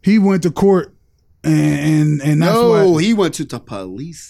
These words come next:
Speaker 2: station.
Speaker 1: Okay, he went to the police station and said some shit about some shit. All right, well, what the fuck did he say and to who?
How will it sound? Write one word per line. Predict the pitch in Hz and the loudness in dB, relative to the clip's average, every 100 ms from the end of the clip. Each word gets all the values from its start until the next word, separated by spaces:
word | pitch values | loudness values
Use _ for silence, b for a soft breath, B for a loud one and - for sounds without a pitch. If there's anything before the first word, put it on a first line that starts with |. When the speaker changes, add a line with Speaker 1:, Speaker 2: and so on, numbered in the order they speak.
| _ | _
Speaker 2:
station. | - 85 78 - - - - | -20 -16 -16 -18 -18 -14 -4
Speaker 1:
Okay, | 180 165 151 | -2 0 0
he | 170 | 2
went | 214 214 196 | 2 2 2
to | 202 | 0
the | 190 | 2
police | 190 190 196 170 | 0 2 2 0
station | 175 170 165 165 160 160 | -2 -2 0 0 2 2
and | 147 143 | 0 -2
said | 175 170 160 | 0 0 0
some | 156 | -4
shit | 143 165 156 | -4 -2 0
about | 147 151 139 | 0 -2 -2
some | 131 | -6
shit. | - 123 - 156 | -6 -8 -6 -4
All | 220 | 0
right, | 202 214 | 0 0
well, | 202 202 | 0 0
what | 240 - | 0 -2
the | 254 | -4
fuck | 277 254 | -4 -4
did | 226 233 | -2 -2
he | 226 | -2
say | 277 269 262 226 | -2 -2 0 0
and | 226 226 - | 2 0 0
to | 240 | -2
who? | 254 320 | 0 0